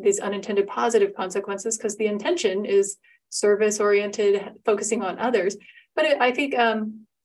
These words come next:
you know, from a social perspective, I think this is the best kind of experience that we can have, where it benefits others and in turn gives benefit to the person making the effort. You know, I think I understood, I understand better now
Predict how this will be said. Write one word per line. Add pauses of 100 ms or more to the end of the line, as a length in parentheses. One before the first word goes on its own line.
you
know,
from
a
social
perspective,
I
think
this
is
the
best
kind
of
experience
that
we
can
have,
where
it
benefits
others (360)
and
in
turn (120)
gives
benefit
to (340)
the
person
making
the
effort.
You
know,
I
think
I
understood,
I
understand
better
now